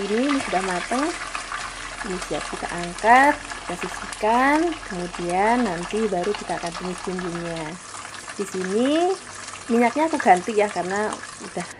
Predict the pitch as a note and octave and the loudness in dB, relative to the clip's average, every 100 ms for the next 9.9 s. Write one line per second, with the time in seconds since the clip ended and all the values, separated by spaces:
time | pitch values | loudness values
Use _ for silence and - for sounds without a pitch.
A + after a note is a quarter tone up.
0 | - F#3+ - - D3+ F#3+ F#3 E3+ E3 F#3+ | -10 -6 -6 -6 -4 -4 -4 -6 -6 -6
1 | G3 G3 - - - D#3 F3 E3+ F#3+ F3 | -6 -6 -10 -16 -10 -8 -8 -10 -6 -6
2 | F3+ F#3+ D#3 - F3+ F#3+ - - - - | -4 -4 -4 -6 -4 -2 -4 -10 -20 -20
3 | - F#3+ F#3 F3 F#3 F3 F3 E3+ G3 G3+ | -6 -2 0 0 -2 -4 -2 0 2 0
4 | F3+ - G3 - - - - - G3 F#3+ | -4 -2 -4 -4 -14 -10 -8 -4 -2 0
5 | F#3+ A#3 - - - - F#3+ F3+ F3 E3 | 2 0 -2 -8 -10 -6 -4 -2 -2 -2
6 | D3 D3+ F3 A3 G#3 G3 F#3 F#3 A3 D#4 | -4 -6 -4 -2 -2 0 -2 -2 -2 0
7 | E4+ - - G#3+ - - - - G3 F#3+ | -2 0 4 4 2 -8 -8 -2 0 0
8 | - F#3 F3+ F3+ F#3 A3 A3+ F3 E3+ F3+ | 0 0 2 2 4 4 4 2 2 -4
9 | - A3 A#3+ A#3 F3+ F3+ F3+ - F#3 | -4 0 0 2 -2 0 -4 2 2